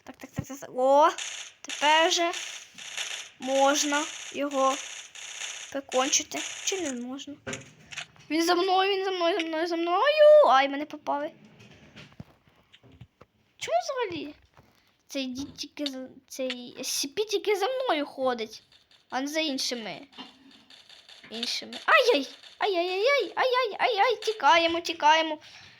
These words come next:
Тікаємо, тікаємо, тікаємо, тікаємо, тікаємо. Я просто тікаю. Я навіть не можу встигнути ві-, відійти від нього і почати нову, нову перезарядку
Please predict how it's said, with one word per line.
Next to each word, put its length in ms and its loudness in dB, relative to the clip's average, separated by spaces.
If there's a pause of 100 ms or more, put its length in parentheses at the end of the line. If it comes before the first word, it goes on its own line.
(140)
Тікаємо, 560 4 (300)
тікаємо, 560 6
тікаємо, 460 4
тікаємо, 400 2
тікаємо. 640 0 (440)
Я 60 -4
просто 460 4
тікаю. 460 6 (300)
Я 120 6
навіть 280 2
не 140 0
можу 440 4 (340)
встигнути 600 -2 (260)
ві-, 400 -4
відійти 520 -2
від 180 -2
нього 300 0
і 140 -4
почати 420 -2
нову, 380 -4
нову 240 -4
перезарядку 600 -2